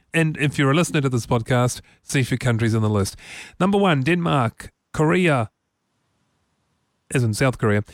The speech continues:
Sweden, Iceland, United Kingdom. You probably guessed that about the Koreas, by the way. Uh, N-, <laughs> Norway, Netherlands, Finland,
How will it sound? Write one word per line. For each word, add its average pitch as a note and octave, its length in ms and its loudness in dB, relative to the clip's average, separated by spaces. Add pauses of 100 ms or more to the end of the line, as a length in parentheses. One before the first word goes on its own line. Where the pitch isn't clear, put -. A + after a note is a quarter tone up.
(160)
Sweden, D#3+ 640 0
Iceland, C#3+ 600 2
United D#3 420 2
Kingdom. C#3 520 0 (340)
You D#3 100 0
probably C#3+ 220 0
guessed A#2+ 220 -2
that A2+ 120 0
about G#2+ 160 0
the A2 80 -2
Koreas, G2+ 380 0
by G2+ 140 -2
the G2 60 0
way. G#2 80 0 (300)
Uh, D3+ 180 2
N-, E3 120 2 (220)
<laughs> F3 80 2
Norway, F#3+ 420 2
Netherlands, E3 520 0
Finland, D#3+ 680 0